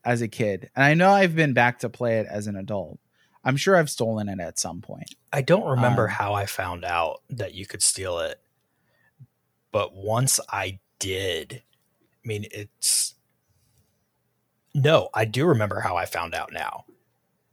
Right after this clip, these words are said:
Speaker 2: I thought it was really, at that point, I had figured out that Zelda games, especially this one, they don't waste time telling you things that you don't need to know about for anything. So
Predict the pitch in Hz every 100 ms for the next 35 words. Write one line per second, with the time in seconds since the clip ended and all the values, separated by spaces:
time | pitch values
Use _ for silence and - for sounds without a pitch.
0 | _ - - 131 131 110 104 104 110 131
1 | 147 - 131 143 160 - 113 90 - _
2 | - 110 110 - 143 139 117 107 107 107
3 | 107 113 113 113 98 95 92 90 92 -
4 | - - - _ _ _ _ _ _ _
5 | - - - 135 - 123 104 98 - 92
6 | 87 85 92 _ _ _ _ _ 104 113
7 | 135 - 123 135 - 104 117 110 - -
8 | 98 92 90 - 98 95 92 90 90 90
9 | 87 87 98 - 92 95 95 78 90 87
10 | - 85 82 82 117 104 - - 80 76
11 | - - - - _ _ _ _ _ _
12 | _ _ _ _ - 120 110 101 98